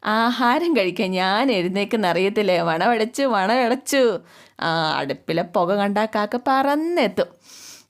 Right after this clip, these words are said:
എന്ന് പ്രിയാമണി പറഞ്ഞപ്പോൾ സുചിത്ര പറഞ്ഞു, "ഇത് എന്നെ ഉദ്ദേശിച്ച, എന്നെ മാത്രം ഉദ്ദേശിച്ച. അതുകൊണ്ട് നീ കഴിക്കാതെ പ്രതിഷേധം ചെയ്യണോടി, പിന്നെ പ്രതികരിക്കും. അത് കഴിക്കാതെയല്ല, ഡബിൾ കഴിച്ച് ഞാൻ പ്രതിഷേധിക്കും." "ഹാ,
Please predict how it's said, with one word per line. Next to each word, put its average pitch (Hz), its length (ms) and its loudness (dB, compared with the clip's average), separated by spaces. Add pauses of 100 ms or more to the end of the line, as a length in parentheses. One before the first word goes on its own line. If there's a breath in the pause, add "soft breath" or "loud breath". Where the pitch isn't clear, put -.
എന്ന് 247 300 -2
പ്രിയാമണി 208 480 0
പറഞ്ഞപ്പോൾ 175 340 -2
സുചിത്ര 175 400 -6
പറഞ്ഞു, 170 300 -4 (100)
"ഇത് 233 180 -4
എന്നെ 196 240 -2
ഉദ്ദേശിച്ച, 190 360 -4
എന്നെ 220 220 -2
മാത്രം 240 720 0
ഉദ്ദേശിച്ച. 190 340 -2 (720 loud breath)
അതുകൊണ്ട് 190 480 -2
നീ 185 80 -2
കഴിക്കാതെ 220 760 -2
പ്രതിഷേധം 202 540 -2
ചെയ്യണോടി, 180 540 -2 (240 loud breath)
പിന്നെ 180 460 -2 (120)
പ്രതികരിക്കും. 208 640 -2 (240 loud breath)
അത് 180 220 -4
കഴിക്കാതെയല്ല, 196 960 -2
ഡബിൾ 226 400 0
കഴിച്ച് 170 360 -2
ഞാൻ 160 100 -2
പ്രതിഷേധിക്കും." 165 600 -4 (440 loud breath)
"ഹാ, 175 300 2